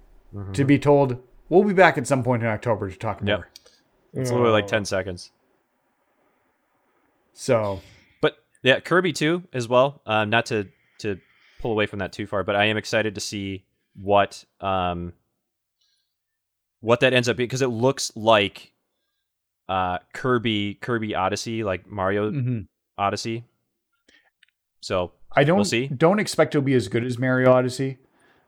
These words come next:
Speaker 1: Oh,
Speaker 2: Um,
Speaker 1: for sure.
Speaker 2: like, and l-, once again, I will probably get the, this could be, well, no, they said twenty twenty-two, so it won't be a Christmas game for my kids this year. But we will get it for my kids at some point,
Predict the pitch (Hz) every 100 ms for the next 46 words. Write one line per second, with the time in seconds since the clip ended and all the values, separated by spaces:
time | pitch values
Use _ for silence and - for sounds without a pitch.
0 | _ - 110 101 98 - 78 _ _ -
1 | 165 139 127 120 - _ _ _ _ _
2 | _ _ 190 185 180 185 - - 196 180
3 | 175 139 127 117 131 147 143 143 143 151
4 | 135 131 131 127 139 - 156 135 143 127
5 | 123 120 139 139 127 113 120 151 - 127
6 | 117 107 110 98 104 - 110 113 120 110
7 | 117 - - - 107 - 104 98 107 92
8 | 98 - 92 92 - _ - - _ -
9 | 139 120 113 - - 143 135 127 143 143
10 | 123 120 - 117 107 110 - 110 - 110
11 | 110 -